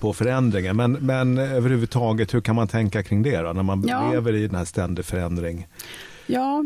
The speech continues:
Speaker 2: jag, jag tänker att, eh, precis.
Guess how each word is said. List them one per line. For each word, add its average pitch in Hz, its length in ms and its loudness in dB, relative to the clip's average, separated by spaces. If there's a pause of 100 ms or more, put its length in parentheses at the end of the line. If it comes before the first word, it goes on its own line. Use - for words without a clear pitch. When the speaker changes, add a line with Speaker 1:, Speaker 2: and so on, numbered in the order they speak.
(120)
Speaker 2:
jag, - 180 -2
jag 262 140 -2
tänker 285 280 0
att, - 260 -4
eh, 233 400 0 (680)
precis. 226 480 -2